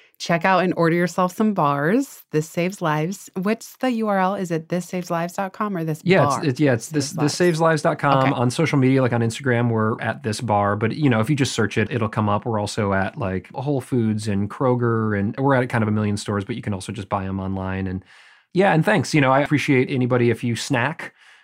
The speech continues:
Speaker 2: which I think a lot of us are
Speaker 1: <laughs>
Speaker 2: snackers. I appreciate you checking it out because I think it's good products, but we're also helping to save kids' lives around the world. So that's a hack right there. Talk about being efficient, you know,
Speaker 1: Yes.
Speaker 2: helping
Speaker 1: So
Speaker 2: kids around the
Speaker 1: good.
Speaker 2: world while you're having a snack. So
Speaker 1: I
Speaker 2: yeah,
Speaker 1: know.
Speaker 2: and thank you, Jenny, for your support with that.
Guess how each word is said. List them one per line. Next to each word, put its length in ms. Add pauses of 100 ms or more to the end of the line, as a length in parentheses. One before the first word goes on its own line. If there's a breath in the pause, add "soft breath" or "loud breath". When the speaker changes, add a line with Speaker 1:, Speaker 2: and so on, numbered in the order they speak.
(140 soft breath)
Speaker 2:
which 180
I 60
think 200
a 60
lot 220
of 80
us 160
are 40
Speaker 1:
<laughs> 160
Speaker 2:
snackers. 520 (320 soft breath)
I 60
appreciate 360
you 80
checking 280
it 80
out 180
because 160
I 80
think 180 (140)
it's 200
good 160
products, 320
but 140
we're 160
also 320
helping 280
to 60
save 220
kids' 180
lives 280
around 180
the 60
world. 300
So 320 (380 soft breath)
that's 180
a 60
hack 340
right 240
there. 380
Talk 180
about 220
being 180
efficient, 460
you 200
know, 260
Speaker 1:
Yes. 180 (260)
Speaker 2:
helping 340
Speaker 1:
So 80
Speaker 2:
kids 160
around 220
the 60
Speaker 1:
good. 60
Speaker 2:
world 200
while 160
you're 100
having 220
a 60
snack. 320
So 200 (560 loud breath)
Speaker 1:
I 40
Speaker 2:
yeah, 200
Speaker 1:
know. 80
Speaker 2:
and 120
thank 200
you, 120
Jenny, 220
for 120
your 80
support 340
with 120
that. 160